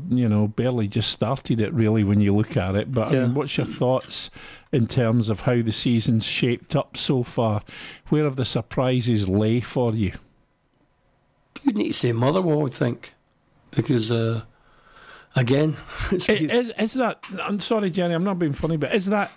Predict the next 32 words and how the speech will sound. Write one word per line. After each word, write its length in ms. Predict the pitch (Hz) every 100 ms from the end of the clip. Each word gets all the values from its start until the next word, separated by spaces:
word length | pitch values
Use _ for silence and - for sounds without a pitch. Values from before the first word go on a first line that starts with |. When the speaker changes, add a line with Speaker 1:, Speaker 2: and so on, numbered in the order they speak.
| -
Speaker 1:
really 400 | 135 170 175 143
that 240 | 147 -
much 260 | 156 - 165
of 100 | 135
a 40 |
surprise? 840 | 127 131 - 147 147 170 120 101 -
Speaker 2:
No, 60 |
but 240 | 294 - -
Speaker 1:
Because 360 | - - 190 -
they've 180 | 170 -
been 140 | 156
threatening 880 | - - 175 196 - 202 165 131 110
for 160 | - 175
the 100 | 156
last 440 | 151 151 - - - _ _ -
two 180 | - 156
or 40 |
three 260 | 143 156 135
seasons, 560 | - 147 143 143 131
and 120 | 127 135
what's 220 | 202 -
happened 420 | 160 175 147 127
is 360 | 143 117 98 - - - - -
that 160 | 165 165
they've, 300 | 156 127 -
they've 320 | 156 139 135 - -
either 240 | 214 220
started 640 | 156 - 143 170 - 170
well 320 | 139 139 123 -
and 140 | 127
drifted 460 | 120 139 - 120 123
off, 400 | 139 147 -